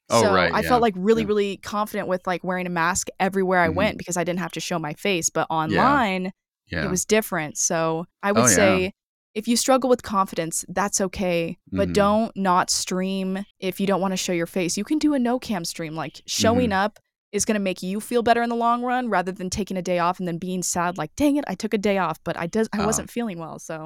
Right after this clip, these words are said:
Speaker 1: Yeah.
Speaker 2: Yeah. <laughs>
Speaker 1: Yeah, that's fair. Yeah, and I, I g-, like, um, I, I think every streamer goes through something just at varying levels of, like, your
Speaker 2: Mm-hmm.
Speaker 1: confidence 'cause, like, you, you're putting yourself out there. Your, your
Speaker 2: Yeah.
Speaker 1: face is out there quite literally, <laughs> and,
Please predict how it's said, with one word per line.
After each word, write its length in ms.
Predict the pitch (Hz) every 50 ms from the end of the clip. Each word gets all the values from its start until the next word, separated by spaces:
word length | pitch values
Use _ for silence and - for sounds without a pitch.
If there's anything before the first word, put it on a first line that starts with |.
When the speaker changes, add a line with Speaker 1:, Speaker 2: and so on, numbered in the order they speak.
| - -
Speaker 1:
Yeah. 320 | 92 85 78 73 71 71
Speaker 2:
Yeah. 260 | 233 226 214 226 262 - -
<laughs> 200 | - - - -
Speaker 1:
Yeah, 280 | 85 85 82 82 82
that's 220 | 85 98 107 107 -
fair. 460 | - - 87 80 80 80 80 80 78
Yeah, 220 | 98 113 113 113 110
and 100 | 110 107
I, 120 | 107 107 - - - -
I 180 | - 139 139 127
g-, 140 | - - - - - _ _ -
like, 320 | 120 123 120 110 110 107 -
um, 520 | 104 101 98 98 95 95 92 92 92 80 - 107
I, 120 | 127 127 - 165 165
I 20 | 160
think 240 | - 208 220 208
every 260 | 117 117 117 127 131 123
streamer 360 | - - 110 101 95 90 82
goes 280 | 82 85 87 92 -
through 220 | - - 87 85 82
something 800 | - - - 87 85 85 - 98 95 90 90 87 87 92 92 - -
just 320 | 90 104 107 101 - - - -
at 180 | 92 92 82 85
varying 380 | 90 90 90 92 92 92 85
levels 640 | 78 76 78 80 80 82 92 95 92 95 98 92 -
of, 140 | 90 85 80
like, 240 | 82 82 82 80 -
your 100 | - -
Speaker 2:
Mm-hmm. 120 | - 92 90
Speaker 1:
confidence 580 | 82 82 82 - - 90 87 85 85 87 - -
'cause, 220 | - 82 78 -
like, 260 | - 82 82 - -
you, 300 | - 87 87 85 85 85 - _ -
you're 100 | - 80
putting 240 | - - 98 95 92
yourself 480 | 87 85 82 - - 82 78 76 -
out 240 | 85 85 87 82 -
there. 280 | - 82 76 76 76 76
Your, 220 | 76 73 76 78 -
your 120 | 76 80 78
Speaker 2:
Yeah. 100 | - 82
Speaker 1:
face 280 | 85 85 85 87 85 85
is 200 | 82 - - - -
out 220 | 85 87 85 - -
there 460 | 85 87 85 85 80 82 80 80 - _ _
quite 200 | - - 120 113
literally, 600 | 107 110 120 123 123 120 117 101 98 92 90 90 -
<laughs> 420 | 71 107 - - 151 139 113 -
and, 300 | 156 135 110 120 120 -